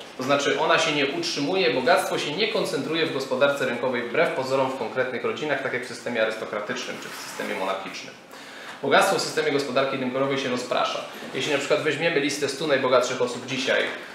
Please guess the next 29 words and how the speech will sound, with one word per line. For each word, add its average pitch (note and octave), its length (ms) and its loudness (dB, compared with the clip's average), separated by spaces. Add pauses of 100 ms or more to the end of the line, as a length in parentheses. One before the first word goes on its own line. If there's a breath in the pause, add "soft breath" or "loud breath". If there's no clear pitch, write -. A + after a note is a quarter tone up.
(220 loud breath)
e, G#2+ 360 6
w - 40 0
Stanach B2 260 2
Zjednoczonych A2+ 500 -2
i C3+ 40 -2
porównamy C#3+ 480 2
ją A#2 80 2
do A#2 60 0
listy A2 240 -8
dziesięć A#2+ 320 -6
lat - 220 -2
temu, - 300 -2 (380)
dwadzieścia B2+ 380 -2
lat - 180 -2
temu, G2 220 -4
trzydzieści B2+ 380 -6
lat G2+ 160 -2
temu, A#2 160 -2
pięćdziesiąt - 420 -4
lat - 180 -2
temu, - 200 -2
sto - 220 2
lat - 200 2
temu, C3+ 180 -2
to E3 80 -4
zobaczymy, D#3 460 2
że C#3+ 100 2
wcale F3 280 2
bogactwo D3 480 2